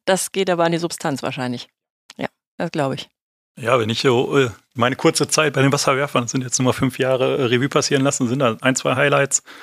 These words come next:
Speaker 2: Unter anderem sicherlich die, die Waldbrände in Olpe seinerzeit, äh,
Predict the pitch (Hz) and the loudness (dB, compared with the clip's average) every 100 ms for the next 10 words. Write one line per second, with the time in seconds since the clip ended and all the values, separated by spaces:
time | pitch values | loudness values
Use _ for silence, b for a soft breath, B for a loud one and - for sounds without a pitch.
0 | B B B 120 127 127 123 120 131 120 | B B B 0 2 2 0 0 0 0
1 | - 123 120 117 120 123 - 123 120 117 | -2 -6 -6 -4 -2 -2 -4 -4 -2 -4
2 | 123 127 131 120 127 127 - 131 131 - | -2 -2 -2 -2 -2 -4 -2 -2 -2 -4
3 | 120 | -4